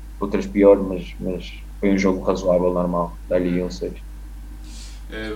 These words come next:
Speaker 2: avançamos para o Luís Dias.
Speaker 1: O Luís Dias, eh, tem que dar entre o seis e o seis, não lhe posso dar um seis e meio, vou-lhe dar um sete.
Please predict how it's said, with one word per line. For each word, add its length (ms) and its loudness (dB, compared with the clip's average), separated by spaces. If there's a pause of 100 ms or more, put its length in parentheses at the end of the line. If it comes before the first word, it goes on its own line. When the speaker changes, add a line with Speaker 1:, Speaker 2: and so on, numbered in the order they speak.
Speaker 2:
avançamos 480 -6
para 180 -6
o 140 0
Luís 320 -6
Dias. 460 -8 (1040)
Speaker 1:
O 80 -6
Luís 260 4
Dias, 560 4 (460)
eh, 60 -4
tem 220 6
que 80 0
dar 160 10
entre 240 6
o 40 0
seis 340 2
e 60 0
o 60 2
seis, 220 2
não 140 8
lhe 80 8
posso 140 6
dar 80 10
um 40 8
seis 220 4
e 40 4
meio, 340 6
vou-lhe 160 6
dar 120 8
um 120 4
sete. 320 4